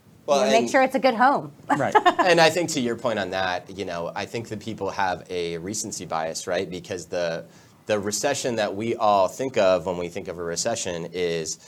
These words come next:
Speaker 1: two thousand eight, right? And that's the, probably the craziest recession we'll ever see in our lives.
Speaker 2: Right.
Speaker 1: And maybe our children will ever see in our lives, right?
Speaker 2: Absolutely,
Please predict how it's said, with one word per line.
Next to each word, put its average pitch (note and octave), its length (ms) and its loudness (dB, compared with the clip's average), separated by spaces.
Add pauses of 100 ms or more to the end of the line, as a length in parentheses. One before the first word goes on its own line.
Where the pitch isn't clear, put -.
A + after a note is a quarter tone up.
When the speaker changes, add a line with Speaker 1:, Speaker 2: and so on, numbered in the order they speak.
(460)
Speaker 1:
two A#2 160 -2
thousand F2 280 2
eight, D#2 180 -4
right? F2 300 2
And F2+ 140 -6
that's F2+ 240 -4
the, F#2+ 120 -6
probably F#2+ 480 -2
the F2 260 -2
craziest G2 460 -4
recession F#2+ 440 -6
we'll E2+ 120 -6
ever E2+ 180 -8
see F2+ 140 -8
in E2 80 -6
our D2+ 120 -8
lives. D#2+ 600 0 (160)
Speaker 2:
Right. G#3 100 0
Speaker 1:
And G#2+ 80 0
maybe A2 240 2
our E2 60 -2
children A2+ 360 0
will E2 120 -4
ever D#2 200 -4
see - 140 -10
in D#2 80 -6
our D2+ 120 -6
lives, D#2+ 320 2
right? G2 260 4
Speaker 2:
Absolutely, D3+ 220 -10